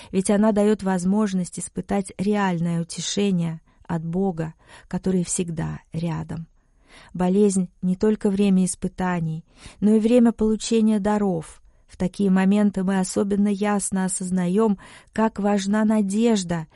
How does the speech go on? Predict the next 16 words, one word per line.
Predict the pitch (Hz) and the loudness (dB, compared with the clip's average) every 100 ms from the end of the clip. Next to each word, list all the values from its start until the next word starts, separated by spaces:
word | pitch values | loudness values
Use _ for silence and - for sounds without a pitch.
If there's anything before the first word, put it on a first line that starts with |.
| - - | -20 -12
и | 196 | -8
как | - 208 196 | -2 -2 0
бесценен | 180 - - 208 220 185 170 - | -2 -4 -4 0 2 2 -2 -8
каждый | - 202 214 196 185 170 - | -4 -2 0 -2 -6 -6 -10
момент | 170 170 165 180 175 165 - | -8 -4 -2 -2 -2 -4 -12
жизни. | 170 165 175 160 151 160 175 _ _ _ _ - - | -12 -8 -8 -8 -10 -12 -12 _ _ _ _ -20 -18
В | - | -10
страданиях | - 196 185 208 226 190 175 - | -4 -2 2 2 2 2 -2 -2
мы | 190 208 | -2 0
осознаём, | 202 208 208 208 220 240 | -2 0 0 2 2 2
что | 220 - | 2 -2
вся | 202 - 226 226 | -6 -2 2 2
надежда | 220 190 226 226 214 | 2 2 0 0 -2
приходит | - 202 - 214 202 208 | -4 -4 -2 -2 -2 -4
от | 196 | -6
Господа, | 185 180 175 - 165 156 | -4 -4 -4 -6 -10 -10